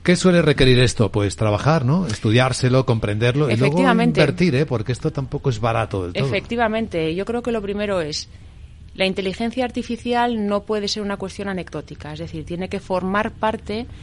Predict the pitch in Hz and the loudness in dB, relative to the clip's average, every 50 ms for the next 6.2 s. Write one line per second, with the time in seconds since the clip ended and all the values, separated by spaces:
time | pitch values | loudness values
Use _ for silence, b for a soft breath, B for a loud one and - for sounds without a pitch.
0 | B B B B - 165 175 170 160 160 - - - 214 226 233 214 208 214 247 | B B B B -4 0 0 2 2 0 -2 -2 -2 0 2 2 2 0 -2 -4
1 | 302 - - - - - - 196 202 - - 175 170 165 - 185 170 - 185 180 | -4 -8 -14 -16 -10 -4 -2 -2 -2 -2 -2 -2 -2 -2 -2 -2 -4 -4 -6 -8
2 | 175 - 131 - 151 - 156 151 156 156 180 180 190 180 - 202 190 190 190 - | -6 -4 -4 -4 -4 -4 -4 -4 -2 -2 -2 0 -2 -2 -2 -2 -4 -4 -4 -4
3 | - 180 180 214 220 214 - 262 220 - 160 147 139 139 - - B B B B | -4 -4 -2 -2 -4 -4 -4 -8 -6 -4 -2 -2 -2 -2 -4 -6 B B B B
4 | B B B - 180 170 160 - 185 175 202 190 175 170 165 156 160 156 - - | B B B -4 -4 -2 -2 -4 -4 0 0 0 2 0 0 -2 -4 -4 -6 -8
5 | 147 147 - 156 151 151 151 139 143 - - 135 135 131 - - - 156 151 - | -10 -10 -8 -8 -8 -6 -8 -8 -10 -12 -12 -12 -12 -12 -12 -12 -14 -14 -12 -12
6 | - 135 - | -12 -12 -12